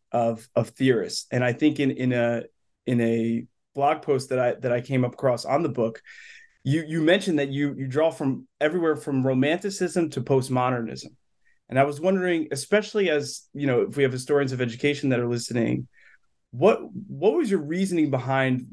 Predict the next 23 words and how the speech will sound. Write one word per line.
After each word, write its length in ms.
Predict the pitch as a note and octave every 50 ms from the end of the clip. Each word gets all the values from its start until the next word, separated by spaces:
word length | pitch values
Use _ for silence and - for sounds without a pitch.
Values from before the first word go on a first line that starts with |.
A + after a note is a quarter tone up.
| A2+ G#2+
why 380 | A#2 C3 C3+ C#3 C#3+ C#3+ C#3+
you 280 | C#3+ C3 B2+ B2 B2+ A#2+
delved 400 | A2+ - C3 A#2+ B2 B2 A#2+ -
so 260 | - - C3 A#2+ A2+ A2 _
deep 300 | C3+ C#3 C#3+ C3+ C3+ - _
into 400 | C3+ B2 A#2 A#2 - - C3 B2
a 340 | A#2 A#2 A2 - _ _ -
wide 360 | A2+ B2 C3 C#3+ D#3 D3+ C#3+
array 300 | C3+ B2 B2 B2 A#2 A2+
of, 200 | A#2 A#2 A2+ - _ -
of 180 | B2 A2 A2
theories? 540 | - _ C3 C3 C#3+ D#3 F3+ G3+ A3+ G#3+ - - -
And 400 | C3 C#3 C3+ C3+ C3 C3 B2+ - _ _ _ _ _ _ _ _ _ _ _ _ _ _
how 220 | _ - E3 F#3 G3+
do 80 | G#3
you 120 | G3+ G3+ F#3
think 260 | F#3+ F3+ F3 - -
those 240 | D#3 D3 C3+ C3 -
theories 400 | - D3+ D3+ D3 C#3+ C3+ C3 -
helped 280 | C#3 C#3 C3 C3 -
inform 720 | C3 A#2 A2+ - _ - C#3+ C#3 C3+ C3 B2+ B2 A#2 - -
your 340 | A2+ A2 C3 D3 E3+ D#3+
understanding 760 | B2 G#2+ A2+ G2+ G2 - - - D#2+ D#2 D#2+ E2 G2 - -